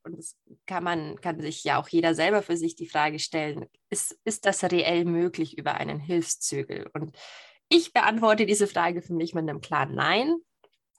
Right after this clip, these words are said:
Ähm, der Hilfszügel ist, ist einfach starr, ähm, der flutscht nicht so <laughs> hin und her, wie man halt, ähm, das mit einer Reiterhand, ähm, machen kann. Also mal nachgeben, wieder aufnehmen und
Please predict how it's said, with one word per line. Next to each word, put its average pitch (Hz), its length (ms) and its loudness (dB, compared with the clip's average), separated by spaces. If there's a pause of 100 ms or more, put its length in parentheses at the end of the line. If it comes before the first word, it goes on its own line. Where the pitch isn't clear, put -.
(500)
Ähm, 180 520 0
der 170 100 0
Hilfszügel 180 580 0
ist, - 360 -2 (100)
ist 170 120 -4
einfach 214 360 2
starr, 240 540 4 (580)
ähm, 185 520 2
der 185 100 2
flutscht - 680 0 (260)
nicht 233 280 4
so 262 80 2
<laughs> - 20 4
hin 226 320 4
und 196 200 2
her, 214 280 4 (140)
wie 196 120 -6
man 190 260 -4
halt, 180 300 0 (380)
ähm, 185 340 0
das 180 160 0
mit 180 220 -4
einer 180 140 0
Reiterhand, 170 680 0
ähm, 170 340 -4 (220)
machen 160 320 -4
kann. 156 520 -4
Also - 320 -6
mal 160 160 -4
nachgeben, 170 600 -2
wieder - 300 -4
aufnehmen 160 720 -4
und - 200 -12